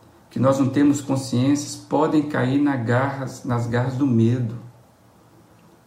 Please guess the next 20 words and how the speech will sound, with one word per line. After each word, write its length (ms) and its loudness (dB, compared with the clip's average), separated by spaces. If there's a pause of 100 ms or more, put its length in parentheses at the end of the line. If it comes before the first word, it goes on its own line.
Então, 140 -4
o 40 0
medo 320 -2
se 100 -8
alimenta 520 -2
das 20 -6
nossas 220 -8
emoções 440 -4
mais 220 -8
frágeis. 840 -10 (880)
E 260 -4
ele, 680 0
se 140 -8
dermos 480 2
espaço, 840 -2
ele, 600 -2 (220)
ele, 540 -6
ele 140 -4
vai 140 -2
crescendo. 760 -2